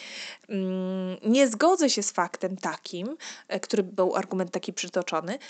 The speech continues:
że, e, po co to takie, to jest tylko tak na raz, po to tylko się pakuje, żeby rozpakować.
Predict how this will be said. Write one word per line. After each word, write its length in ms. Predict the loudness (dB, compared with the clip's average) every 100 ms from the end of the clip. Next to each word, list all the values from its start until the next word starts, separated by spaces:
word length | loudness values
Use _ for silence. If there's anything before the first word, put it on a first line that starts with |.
| -16 -4
że, 200 | 4 6
e, 640 | 8 6 2 2 4 2 4
po 160 | 2
co 140 | 4 0
to 160 | -2
takie, 420 | -2 -4 -2 -2 -2
to 140 | -4
jest 120 | -6
tylko 220 | -8 -10
tak 220 | -10 -8 -6
na 120 | 0
raz, 240 | 0 0
po 160 | 0 2
to 120 | 4
tylko 240 | 2 0
się 140 | -2 -2
pakuje, 280 | -4 -4 -2
żeby 200 | 0 0
rozpakować. 680 | -2 -6 -10 -12 -14 -18